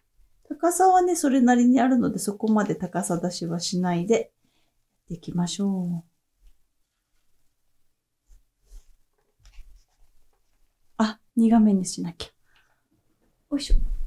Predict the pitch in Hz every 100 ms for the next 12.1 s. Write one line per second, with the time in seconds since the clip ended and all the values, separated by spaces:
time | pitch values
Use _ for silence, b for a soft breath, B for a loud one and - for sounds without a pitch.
0 | - - - _ _ _ _ _ - -
1 | _ _ _ 226 - - _ _ _ -
2 | - - - - - - _ - - -
3 | - - - _ _ - - - _ _
4 | _ _ _ _ - - _ _ _ 180
5 | - 392 403 262 196 202 202 262 294 311
6 | 302 294 247 233 202 202 - 427 523 285
7 | 269 294 285 262 196 180 - - 202 196
8 | 185 180 165 170 175 165 156 - 247 262
9 | 269 240 240 226 185 - - 208 208 196
10 | 190 - b b _ 180 185 202 220 214
11 | 214 165 147 175 - 170 170 165 165 151
12 | -